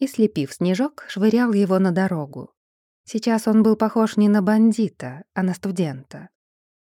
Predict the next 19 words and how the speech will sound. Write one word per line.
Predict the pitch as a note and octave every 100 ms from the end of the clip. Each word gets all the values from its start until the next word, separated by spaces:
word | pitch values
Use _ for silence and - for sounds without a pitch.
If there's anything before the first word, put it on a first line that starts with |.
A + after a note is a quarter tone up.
| _ -
Август | G#3 F3 D#3+ -
обогнал | F3+ G3 F#3+ A#3+ A3
его — | C#3 C#3+ C#3+ D#3 _ _ -
и | G3
почти | E3 - -
сразу | D#3 F#3 A3+ E3+
же | D3 D3 D#3+
снежок, | - G#3 A3 G3 - - _
пущенный | G3 F3+ - E3+ E3+
меткой | F3 D#3 -
рукой, | F3+ G3+ D#4 D#4+
сбил | C4+ A3 B3+
с | C4
него | A3 G3
шляпу. | F#3+ F3 D3 C#3 - - _ _ _ _ _ _
«Ладно, | - C#4 E4+ C4+ F3
доктор, | E3 D#3+ - F3+
не | G#3
сердитесь». | - G3 F3 A3+ - - -